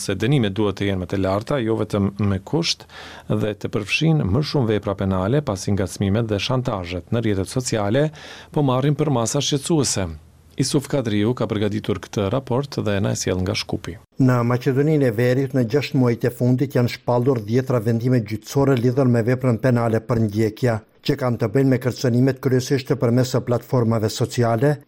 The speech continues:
Speaker 2: ngacmime në vendin e punës dhe forma tjera të shqetësimit. Për shkak të mesazheve kërcënuese në Viber, ngacmimeve në punë, por edhe ndaj familjes dhe miqve të ngushtë të një gruaje nga Ohri,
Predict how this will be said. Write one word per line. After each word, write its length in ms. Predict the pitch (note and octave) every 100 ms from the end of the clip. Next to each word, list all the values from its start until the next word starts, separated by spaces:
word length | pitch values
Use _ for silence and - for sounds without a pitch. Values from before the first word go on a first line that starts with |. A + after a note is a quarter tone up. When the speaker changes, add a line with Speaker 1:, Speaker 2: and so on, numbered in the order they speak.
| -
Speaker 2:
ngacmime 640 | C#3+ B2+ B2+ - D#3 C#3+ B2
në 100 | A#2+
vendin 360 | C3+ B2+ A#2 A2+
e 60 | - -
punës 340 | C3 C#3+ C3 A2+
dhe 100 | A#2
forma 400 | - C3+ C#3 C#3+
tjera 320 | C#3 A#2+ A#2
të 160 | - G#2+ -
shqetësimit. 760 | - B2+ - A2+ A2 A2+ - _ -
Për 140 | C3+ A#2+
shkak 220 | D#3+ D3+
të 80 | E3
mesazheve 600 | D3+ - D#3 C#3+ C#3 B2
kërcënuese 600 | C3+ - D3 C#3+ C3+ - A#2
në 100 | A2
Viber, 360 | A#2+ C3 C#3+ C#3+
ngacmimeve 640 | A#2+ A#2 - C#3+ B2+ A2+ A2+
në 100 | G#2+ -
punë, 220 | C#3+ C3+
por 140 | C3+ A#2+
edhe 140 | A2+ A#2
ndaj 180 | A#2 A2
familjes 540 | A#2+ A2 A#2+ C3 C#3+ - G#2+
dhe 140 | G#2+ A2
miqve 440 | A2+ A#2+ G#2+ A#2
të 120 | - A2
ngushtë 460 | G#2 C#3 - - -
të 80 | D3+
një 140 | D3 A#2+
gruaje 400 | C3 D3 A#2+ A2+ G#2+
nga 180 | A2+ B2
Ohri, 360 | A#2+ A#2+ D3